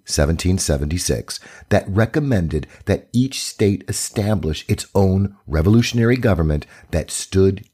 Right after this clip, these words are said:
independent of the empire. John Adams thought the revolution was almost accomplished there, but most others understood that it would take a continental-wide action to really establish a true break of independence from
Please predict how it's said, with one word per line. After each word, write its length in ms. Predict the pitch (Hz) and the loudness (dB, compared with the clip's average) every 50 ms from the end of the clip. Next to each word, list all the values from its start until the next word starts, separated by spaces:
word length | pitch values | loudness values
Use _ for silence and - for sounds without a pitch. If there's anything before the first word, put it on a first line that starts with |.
| _ | _
independent 800 | - 82 95 101 117 - - 90 85 80 76 65 71 71 73 - _ _ _ _ - | -2 0 0 2 0 0 0 0 0 0 0 -2 -4 -6 -6 -10 _ _ _ _ -2
of 120 | 85 69 | -2 0
the 140 | 69 78 73 | 2 2 2
empire. 480 | 69 62 60 - - - - - - - _ _ _ _ _ _ _ _ _ _ _ _ _ | 2 0 -4 -6 -8 -8 -8 -10 -12 -16 _ _ _ _ _ _ _ _ _ _ _ _ _
John 300 | - - 98 - 135 156 | -4 -2 -2 0 0 -2
Adams 340 | 160 147 135 120 101 85 - | -2 -2 0 0 -2 -2 -4
thought 400 | - - - 135 131 95 62 - | -10 -4 -2 -2 0 0 -2 -2
the 60 | - 80 | -4 0
revolution 600 | 71 98 110 147 151 139 139 123 - 104 95 87 | 0 2 2 2 4 4 4 2 2 2 0 0
was 100 | 82 80 | 0 0
almost 500 | - - - 98 117 135 139 135 123 - | -2 -4 -2 0 0 0 0 -2 -2 -4
accomplished 640 | 110 - - - 98 92 87 80 - 65 - - - | -8 -8 -4 -2 0 0 0 -2 -2 -4 -6 -6 -8
there, 280 | 60 - - - - - _ _ _ _ - | -8 -10 -10 -12 -14 -18 _ _ _ _ 2
but 260 | - 90 73 - - - - - - | 2 2 2 0 -2 -10 -18 -6 0
most 320 | 92 90 110 135 - - - | 2 2 2 2 0 -2 -2
others 280 | 110 113 110 110 101 - - | 0 2 2 2 0 -2 -2
understood 720 | - 78 80 92 101 117 - - - 98 80 71 65 - - - - - - | -2 -2 0 0 0 -2 -2 -2 0 0 0 0 -2 -4 -10 -18 -12 -4 0
that 100 | 110 98 | 2 2
it 80 | 85 | 2
would 120 | 104 98 - | 2 0 -2
take 320 | - 101 110 113 - - | 0 0 0 0 -2 -4
a 60 | 78 | -8
continental-wide 1300 | - - - - 90 90 104 117 - 117 107 104 95 95 92 - 90 87 90 76 85 82 85 85 85 80 - - - | -8 -6 -6 -4 -2 -2 -2 -4 -4 -2 -2 0 0 0 -2 -2 -4 -4 -2 -2 0 0 0 0 -2 -2 -4 -6 -2
action 560 | - - 90 95 - - - - 64 65 64 - - _ _ - | 0 0 0 0 -2 -4 -6 -4 -4 -6 -6 -10 -14 _ _ -4
to 100 | 113 117 | -2 0
really 600 | 110 92 80 82 85 98 110 113 107 107 110 - | 0 -2 -2 -2 0 2 4 4 4 4 2 0
establish 720 | - - - - - 90 80 80 76 - 78 - - - _ _ _ _ _ - | 0 -4 -4 -2 0 0 2 2 0 0 -2 -4 -6 -10 _ _ _ _ _ -6
a 60 | 85 | -4
true 320 | - - - - 151 117 | -4 -4 0 2 2 2
break 320 | 82 - 92 90 85 - 87 | 2 4 2 2 2 2 0
of 100 | 69 80 | 0 0
independence 720 | 80 73 71 71 - 76 80 71 60 65 69 - - - _ _ _ | 0 0 -2 -2 0 -2 -2 -2 -2 -4 -6 -6 -10 -14 _ _ _
from 460 | - - - 95 85 78 76 73 - | -18 -4 0 0 2 2 0 -4 -6